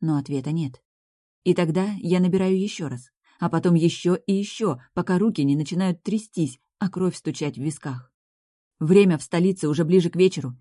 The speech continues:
и матч давно должен был закончиться. Тогда почему он молчит? Богатая фантазия тут же подкидывает самые ужасные картинки,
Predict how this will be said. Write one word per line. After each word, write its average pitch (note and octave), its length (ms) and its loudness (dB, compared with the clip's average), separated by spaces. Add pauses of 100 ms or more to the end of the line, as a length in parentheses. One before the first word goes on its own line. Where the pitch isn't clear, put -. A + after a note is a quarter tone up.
и F#3 100 2
матч F#3+ 260 2
давно E3+ 300 0
должен F3+ 420 2
был F#3+ 120 2
закончиться. E3 680 -4 (140)
Тогда G3 220 -2
почему A#3 380 0
он D3+ 120 0
молчит? D#3+ 460 -6 (600)
Богатая A#3+ 480 -2
фантазия G3+ 540 -2
тут F3 260 -4
же E3+ 100 -2
подкидывает E3 640 -4
самые C#3 460 -2
ужасные C#3 480 -2
картинки, C3 600 -8